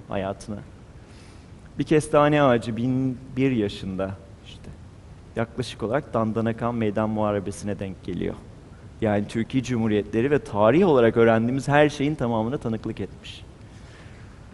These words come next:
Ve bunlardan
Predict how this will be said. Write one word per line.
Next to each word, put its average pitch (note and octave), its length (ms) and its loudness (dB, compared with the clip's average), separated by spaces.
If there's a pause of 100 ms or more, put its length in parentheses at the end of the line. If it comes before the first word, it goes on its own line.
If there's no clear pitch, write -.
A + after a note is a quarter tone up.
(1700)
Ve C3+ 140 -4
bunlardan G#3+ 680 8